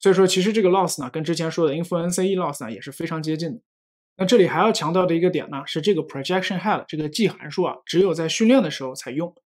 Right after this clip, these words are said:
而当你在做下游任务的时候呢，我们是把这个 projection head G 函数呢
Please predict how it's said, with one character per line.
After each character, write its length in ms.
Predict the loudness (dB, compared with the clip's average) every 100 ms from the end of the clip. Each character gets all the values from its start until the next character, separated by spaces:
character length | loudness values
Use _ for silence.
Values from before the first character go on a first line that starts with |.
| _ _
而 120 | 0 4
当 160 | 4
你 80 | 4
在 140 | 4
做 140 | 4 4
下 200 | 4 4
游 120 | 6
任 200 | 6 4
务 60 | 2
的 80 |
时 140 | -2 -4
候 120 | -4
呢， 160 | -4 -4
我 120 | -6
们 120 | -6
是 120 | -4
把 160 | -4 -2
这 80 | -2
个 100 | -4
projection 480 | -4 -4 -4 -4
head 240 | -4 -4 -4
G 160 | -6
函 160 | -6 -8
数 140 | -10
呢 100 | -10